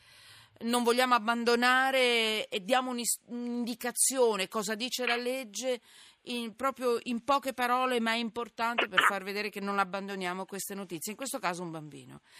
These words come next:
A Moncalieri vive un bambino, quelli che chiamano i bambini fantasma,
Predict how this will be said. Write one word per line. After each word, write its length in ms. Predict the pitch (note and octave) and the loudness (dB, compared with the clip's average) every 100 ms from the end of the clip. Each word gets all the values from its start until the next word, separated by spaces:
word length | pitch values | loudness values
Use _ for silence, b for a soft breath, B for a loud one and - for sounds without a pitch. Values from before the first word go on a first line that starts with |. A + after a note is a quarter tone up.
| B B | B B
A 60 | G#3 | 0
Moncalieri 600 | C#4+ D4+ C4+ A3+ G3+ A3 | 2 2 4 2 2 -2
vive 220 | C#4 C4 | -2 -2
un 100 | A#3+ | -2
bambino, 640 | G#3 G3+ F3+ E3 D#3+ D#3+ b b b b b _ _ _ _ | -4 -4 -6 -6 -6 -10 b b b b b _ _ _ _
quelli 220 | - B3+ B3 | -6 -4 -2
che 100 | B3 | 2
chiamano 320 | C4 B3+ B3 | 2 2 -2
i 60 | |
bambini 440 | A3 A#3 A#3+ B3+ - _ | -2 -2 -2 -4 -6 _
fantasma, 920 | - - A3+ G#3+ F3+ D3+ D3 E3 D#3+ | -10 -6 -6 -8 -12 -10 -10 -10 -12